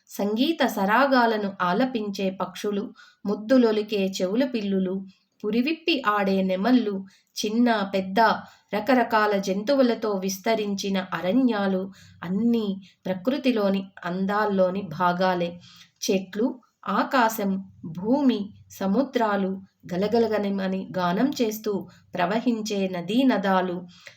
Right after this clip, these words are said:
లోతైన లోయలు, ఎత్తైన కొండలతో ప్రకృతి సౌందర్యం హృదయాన్ని ఊయలలోగిస్తుంది.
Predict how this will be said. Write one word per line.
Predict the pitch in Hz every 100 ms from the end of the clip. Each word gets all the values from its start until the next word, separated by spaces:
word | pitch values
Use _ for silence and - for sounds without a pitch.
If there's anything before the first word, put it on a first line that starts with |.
| _
లోతైన | 208 214 294 311 277 233 208
లోయలు, | 196 208 254 220 196 180 - _ 196
ఎత్తైన | 196 - 240 240 220
కొండలతో | 208 190 190 185 185 185 262 302 - - _ -
ప్రకృతి | 208 208 330 330 262
సౌందర్యం | - 190 247 254 226 214 196 - - _ -
హృదయాన్ని | 190 190 226 233 202 190 208 240
ఊయలలోగిస్తుంది. | 175 196 262 240 196 180 185 196 - 190 185 190